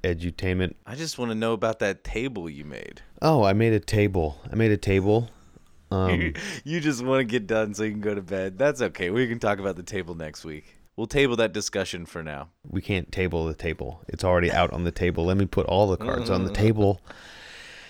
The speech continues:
Speaker 1: <sighs> I, I am tired. That's okay. It's a good tired. I've just been really
Speaker 2: <laughs>
Speaker 1: busy, and I stayed up late to make this table. Um, I gave myself a deadline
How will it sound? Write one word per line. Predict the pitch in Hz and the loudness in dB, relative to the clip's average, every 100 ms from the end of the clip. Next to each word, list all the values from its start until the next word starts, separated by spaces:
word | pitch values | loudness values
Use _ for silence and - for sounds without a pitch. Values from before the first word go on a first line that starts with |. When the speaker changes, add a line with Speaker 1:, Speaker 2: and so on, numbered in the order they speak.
| - _ - | -20 _ 0
Speaker 1:
<sighs> | |
I, | 123 113 87 80 - 113 123 113 - | 2 4 2 -4 -6 -2 0 0 -2
I | 95 98 | 2 6
am | 117 143 | 6 6
tired. | - 95 80 80 - - - | 4 2 2 -2 -4 -14 -12
That's | - 90 - | -2 -2 0
okay. | 85 - 87 - | -2 0 0 0
It's | 87 - | -2 -2
a | |
good | 87 95 80 | 4 2 2
tired. | 82 78 - - 90 - | -2 -2 -4 -8 -12 -12
I've | |
just | 85 82 - | -2 -2 0
been | 82 | 0
really | 80 82 78 | 2 0 2
Speaker 2:
<laughs> | 82 | 0
Speaker 1:
busy, | 78 73 76 76 | 0 -2 -6 -8
and | - 80 78 - | -6 -4 -4 -4
I | 78 | -4
stayed | 76 - 85 | -4 -2 -2
up | 80 85 | 0 0
late | 92 101 - | 2 2 0
to | 101 | 0
make | 95 - | 0 0
this | 92 - | -4 -2
table. | - 120 95 76 85 - - - - - - | 2 2 2 0 -2 -4 -20 -20 -20 -20 -8
Um, | 80 80 76 | -4 -4 -4
I | 82 | -2
gave | 90 87 | 0 0
myself | 87 85 - 87 85 | 0 -2 -2 -4 -4
a | |
deadline | 82 82 82 78 76 78 92 | -4 0 0 -2 -4 -4 -6